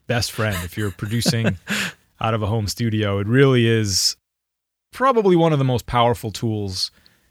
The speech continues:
Speaker 1: you can have at your disposal because it really just opens up an infinite number of options, and we'll talk about why.
Speaker 2: Mm-hmm.
Speaker 1: But it, so midi, it just has a background,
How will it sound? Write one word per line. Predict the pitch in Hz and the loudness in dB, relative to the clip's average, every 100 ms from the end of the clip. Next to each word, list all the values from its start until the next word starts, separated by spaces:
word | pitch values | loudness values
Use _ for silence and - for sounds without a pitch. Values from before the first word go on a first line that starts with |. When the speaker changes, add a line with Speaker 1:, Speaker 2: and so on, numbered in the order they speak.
| - | -8
Speaker 1:
you | 113 | -6
can | 113 | -4
have | 98 113 107 | 0 0 0
at | 101 | -2
your | 101 | -4
disposal | 95 - 110 107 95 | -6 -4 -4 -4 -4
because | 90 92 104 95 | -6 -6 -6 -4
it | 98 98 | -6 -6
really | 117 123 117 | -4 -2 -2
just | 98 104 | -4 -6
opens | 107 101 101 | -6 -6 -6
up | 101 98 - | -6 -6 -8
an | 110 | -8
infinite | 107 113 - 107 101 | -4 -4 -6 -8 -6
number | 101 95 95 | -6 -6 -6
of | |
options, | 95 92 - 90 90 | -6 -8 -8 -8 -6
and | 90 | -6
we'll | 95 | -6
talk | 107 95 | -6 -6
about | 98 90 | -6 -6
why. | 92 117 104 87 - | 0 0 0 -2 -4
Speaker 2:
Mm-hmm. | 101 95 85 | -2 -2 -2
Speaker 1:
But | 127 156 | -4 -6
it, | _ - | _ -10
so | - | -2
midi, | 143 240 233 151 107 | 2 2 2 -2 -6
it | 135 | -8
just | 131 | -4
has | 147 113 | -2 -2
a | |
background, | 95 120 135 123 107 104 101 | 0 2 2 0 -2 -2 -4